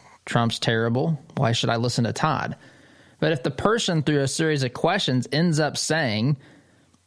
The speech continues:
ends up saying what it is that needs to be accepted and to be believed to embrace constitutional conservatism, if they say it, it's the gospel truth.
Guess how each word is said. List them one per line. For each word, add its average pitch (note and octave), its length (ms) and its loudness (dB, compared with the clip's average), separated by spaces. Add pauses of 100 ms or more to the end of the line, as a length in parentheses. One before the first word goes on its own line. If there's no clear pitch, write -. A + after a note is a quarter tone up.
(260)
ends B2 200 2
up C3 140 -2
saying A#2+ 520 0
what A#2 460 -2
it A2+ 120 0
is A2+ 280 0
that G#2+ 340 -2
needs A2 300 0
to - 80 2
be G#2+ 240 2
accepted A#2 540 -2
and G#2+ 180 0
to G#2+ 100 0
be A#2 320 0
believed A2+ 580 0
to A#2+ 80 0
embrace A2+ 400 0
constitutional A#2 720 -2
conservatism, A#2 720 0
if A#2 140 -2
they F#3+ 280 2
say D#3 280 0
it, C#3+ 80 0
it's C#3 100 0
the C#3 120 0
gospel C3+ 400 0
truth. - 480 -4